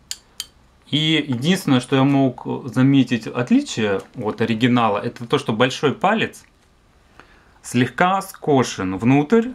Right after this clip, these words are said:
наверное, для того, чтобы одевать разные ботинки, которые, м, у подделок не разделяются на левые и правые.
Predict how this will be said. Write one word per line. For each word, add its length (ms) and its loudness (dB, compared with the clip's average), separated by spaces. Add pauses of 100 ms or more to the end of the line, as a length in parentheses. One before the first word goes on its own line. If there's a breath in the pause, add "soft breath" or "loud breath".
наверное, 420 0
для 120 0
того, 240 -2
чтобы 500 -2
одевать 460 -2
разные 460 -2
ботинки, 800 -2 (560 loud breath)
которые, 840 2
м, 640 -8
у 80 -4
подделок 760 -2 (340)
не 500 0
разделяются 640 -2
на 100 -4
левые 340 -4
и 20 -16
правые. 460 0